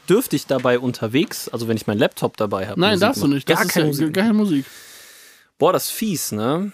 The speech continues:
Speaker 2: Schon fies.
Speaker 1: Also ich würde sagen, jetzt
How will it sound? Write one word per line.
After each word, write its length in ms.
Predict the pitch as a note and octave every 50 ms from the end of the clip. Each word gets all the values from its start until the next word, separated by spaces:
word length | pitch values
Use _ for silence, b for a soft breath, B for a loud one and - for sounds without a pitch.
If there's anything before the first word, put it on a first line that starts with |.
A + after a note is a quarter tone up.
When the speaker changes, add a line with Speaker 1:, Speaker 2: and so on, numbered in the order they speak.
| - _
Speaker 2:
Schon 320 | - - - G3+ F#3+ D#3
fies. 320 | - - - - - - -
Speaker 1:
Also 240 | C#3 C#3+ C#3 D3+
ich 160 | E3 - - D3+
würde 240 | D#3 E3 D#3+ C#3+
sagen, 600 | C3+ B2+ C3 C3 C#3 D3+ E3 D#3+ D3+ C#3+ C#3 C3+ - -
jetzt 720 | A#2+ A#2 A#2+ C3 D3+ A3 C4 - - - - - - -